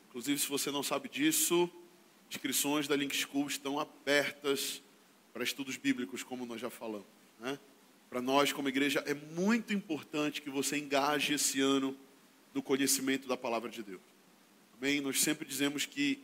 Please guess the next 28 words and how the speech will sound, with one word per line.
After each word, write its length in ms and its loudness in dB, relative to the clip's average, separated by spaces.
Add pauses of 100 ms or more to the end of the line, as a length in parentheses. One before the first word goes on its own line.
se 180 -2
eu 60 2
conheço 520 2
a 60 0
palavra, 720 2
eu 100 2
não 120 -4
tenho 220 -4
como 300 -8
ser 400 0 (420)
enganado 880 2
ou 320 2
levado 580 2
por 200 -2
ventos 560 -2
de 160 -8
doutrina, 920 -4 (480)
que 120 -2
hoje 400 4
existem 420 -4
muitos, 760 4
e 220 0
a 60 -6
própria 280 2
palavra 360 2
de 80 -10
Deus 180 2
diz 280 -2